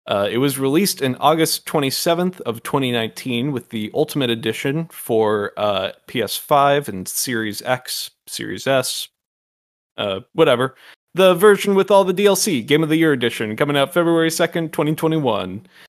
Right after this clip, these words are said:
Really stumbled through all of that, but honestly, like, I see Ultimate Editions coming out, and, like, you know, it's just the Game of the Year Edition, right?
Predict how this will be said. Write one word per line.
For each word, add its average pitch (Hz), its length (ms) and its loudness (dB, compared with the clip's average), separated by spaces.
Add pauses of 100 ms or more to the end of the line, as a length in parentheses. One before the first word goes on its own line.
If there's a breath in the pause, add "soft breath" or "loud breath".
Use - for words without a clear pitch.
(460)
Really 156 300 4
stumbled 147 480 0
through 131 280 0
all 101 140 0
of 101 80 -4
that, 98 320 -6
but 127 260 0
honestly, 170 520 2
like, 117 340 0
I 131 100 4
see 147 280 0
Ultimate 131 340 0
Editions 117 480 -2
coming 117 260 -2
out, 107 300 -2
and, 104 180 -6
like, 98 440 -8
you 156 120 2
know, 123 520 2
it's 120 340 -6
just - 320 -2
the 117 80 -4
Game 104 240 -6
of 95 80 -10
the 95 80 -10
Year 92 220 -8
Edition, 78 440 -12
right? 98 380 -6